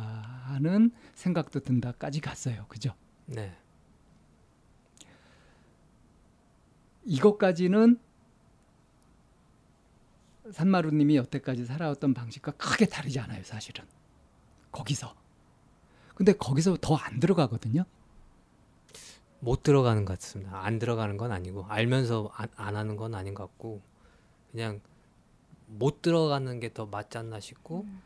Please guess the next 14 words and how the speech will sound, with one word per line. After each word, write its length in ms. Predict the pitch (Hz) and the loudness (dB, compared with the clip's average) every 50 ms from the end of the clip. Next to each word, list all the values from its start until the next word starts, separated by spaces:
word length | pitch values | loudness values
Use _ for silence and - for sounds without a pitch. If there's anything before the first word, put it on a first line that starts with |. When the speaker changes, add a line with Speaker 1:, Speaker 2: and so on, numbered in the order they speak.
| - - - - _ | -20 -20 -20 -20 _
Speaker 2:
그냥 380 | - - 117 123 123 120 117 110 - _ _ _ _ _ _ _ _ _ _ | -12 -8 -4 -4 -4 -4 -6 -8 -14 _ _ _ _ _ _ _ _ _ _
저, 120 | - 135 - - | -12 -12 -10 -6
저 320 | - 131 135 135 135 131 | -4 -2 0 0 -2 -2
스스로는 800 | - - 170 - - 175 160 156 143 139 143 147 143 135 120 110 - 120 | -4 -6 -8 -6 -4 -4 -4 -2 -2 -2 -2 -4 -4 -4 -6 -10 -10 -6
예전에는 840 | 113 117 117 143 143 135 135 127 120 120 127 127 127 120 117 110 - _ - | -6 -2 0 0 0 0 0 -2 -2 -4 -4 -6 -6 -6 -8 -10 -14 _ -8
내가 220 | 120 117 127 120 | -8 -6 -6 -8
최선을 420 | - - 151 151 151 160 151 135 123 | -8 -8 -10 -6 -4 -4 -4 -6 -6
다했으니까 680 | 113 110 110 117 113 - - 113 113 - - 123 120 | -6 -6 -6 -6 -8 -10 -12 -14 -12 -10 -10 -10 -10
사람들한테 840 | - - 151 147 151 147 135 127 123 120 113 - - 117 107 107 104 - _ _ _ _ _ _ _ _ _ _ _ _ - | -8 -6 -6 -6 -6 -6 -8 -10 -12 -14 -14 -14 -12 -12 -10 -12 -12 -16 _ _ _ _ _ _ _ _ _ _ _ _ -16
뭐 280 | 113 107 101 101 101 - - | -14 -14 -14 -14 -16 -18 -14
존경이나 640 | - 120 120 123 120 123 120 120 117 110 113 107 104 | -8 -6 -6 -4 -2 -4 -4 -4 -6 -6 -8 -8 -10
칭찬을 460 | - - - 143 - - 147 139 120 110 | -10 -10 -10 -10 -8 -8 -8 -8 -8 -10
받아야 300 | - 107 104 120 117 117 | -10 -10 -8 -6 -6 -6
한다라는데, 760 | 117 120 110 117 107 107 107 104 104 107 127 151 185 190 | -6 -8 -8 -8 -8 -8 -10 -10 -10 -10 -8 -10 -10 -10